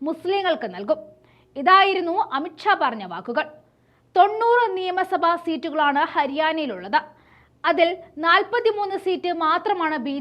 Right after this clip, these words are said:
ജെ പിക്ക് വരുന്നത്. ബാക്കി സീറ്റുകൾ കോൺഗ്രസ് ഉൾപ്പെടെയുള്ള മറ്റ് പ്രമുഖ പാർട്ടികൾക്കാണ്. അതായത്, ആകെയുള്ള സീറ്റുകളിൽ വെറും നാല് സീറ്റ് ഭൂരിപക്ഷത്തിൽ മാത്രമാണ് ബി ജെ പി അവിടെ ഭരിക്കുന്നത്.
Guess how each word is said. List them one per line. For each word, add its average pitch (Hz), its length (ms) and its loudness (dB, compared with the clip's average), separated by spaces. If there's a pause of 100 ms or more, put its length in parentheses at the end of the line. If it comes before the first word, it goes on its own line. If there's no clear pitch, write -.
ജെ 311 80 -2
പിക്ക് 196 260 -10
വരുന്നത്. 202 360 -4 (520)
ബാക്കി 285 260 2
സീറ്റുകൾ 370 460 0
കോൺഗ്രസ് 349 540 0
ഉൾപ്പെടെയുള്ള 359 520 2
മറ്റ് 320 360 -6
പ്രമുഖ 302 420 -6
പാർട്ടികൾക്കാണ്. 233 760 -6 (600)
അതായത്, 302 420 4 (260)
ആകെയുള്ള 349 540 2
സീറ്റുകളിൽ 339 600 -2
വെറും 311 360 -4
നാല് 294 340 -2
സീറ്റ് 311 260 -4
ഭൂരിപക്ഷത്തിൽ 311 680 -6
മാത്രമാണ് 302 720 -2
ബി 269 360 -8
ജെ 330 100 0
പി 294 280 -8
അവിടെ 247 240 -4
ഭരിക്കുന്നത്. 208 640 -6